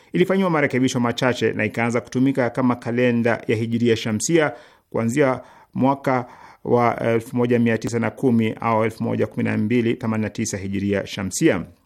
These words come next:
Kalenda hiyo ya Jalali ilipangwa kwa njia ambayo misimu katika kalenda ilienda sambamba na misimu halisi ya kimaumbile, na hivyo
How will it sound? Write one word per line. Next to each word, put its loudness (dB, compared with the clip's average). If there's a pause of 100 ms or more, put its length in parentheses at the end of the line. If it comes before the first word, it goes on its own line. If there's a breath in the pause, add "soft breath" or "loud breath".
(200)
Kalenda 4
hiyo 4
ya 4
Jalali 4
ilipangwa 2
kwa -2
njia 2
ambayo 2
misimu 2
katika 0
kalenda 2
ilienda 4
sambamba 2
na 2
misimu 2
halisi 2
ya 4
kimaumbile, 2
na -2
hivyo 0